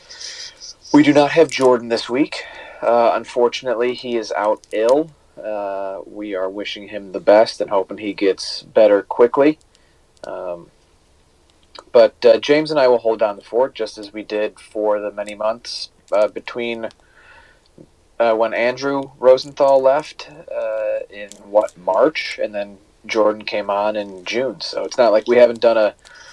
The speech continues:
a twosome pod before, 'cause we know we're bringing back the Dua Lipa, baby. Or, I mean, very excited, very excited to bring back that stupid joke.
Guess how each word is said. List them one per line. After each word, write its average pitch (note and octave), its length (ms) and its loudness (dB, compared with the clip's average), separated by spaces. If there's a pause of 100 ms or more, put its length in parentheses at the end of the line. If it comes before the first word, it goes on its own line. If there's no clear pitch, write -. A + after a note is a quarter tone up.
(160)
a A#2 80 2
twosome B2 460 -6
pod A#2 320 -2
before, A#2 520 2
'cause - 280 -16 (120)
we A2 200 -8
know A2+ 380 0 (200)
we're G#2+ 180 -4
bringing A#2+ 300 -6
back A#2 240 2
the G#2+ 80 -14
Dua A2+ 300 -4
Lipa, G2 500 -6
baby. F#2+ 460 -10 (380)
Or, G2+ 220 -12 (180)
I G#2+ 80 -8
mean, F#2+ 280 -14 (300)
very B2+ 280 4
excited, A2 500 4 (460)
very B2+ 320 8
excited G#2+ 380 -2
to A2 60 -10
bring G#2+ 220 -8
back G#2 240 -6
that A#2+ 180 0
stupid G2 420 -12
joke. G2 380 -8